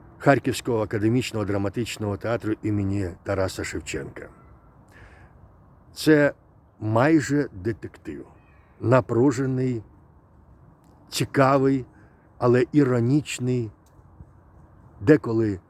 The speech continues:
смішний, деколи трохи сумний, але все ж таки з надією. Ця вистава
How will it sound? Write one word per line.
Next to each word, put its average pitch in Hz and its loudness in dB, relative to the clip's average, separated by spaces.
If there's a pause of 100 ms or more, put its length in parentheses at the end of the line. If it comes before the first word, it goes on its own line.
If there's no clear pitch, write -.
(180)
смішний, 113 -8 (200)
деколи 104 -4 (540)
трохи 101 0 (2250)
сумний, 131 2 (400)
але 120 -2
все 175 0
ж - -10
таки 123 -2
з 90 -8
надією. 98 -2 (960)
Ця 123 2
вистава 113 -2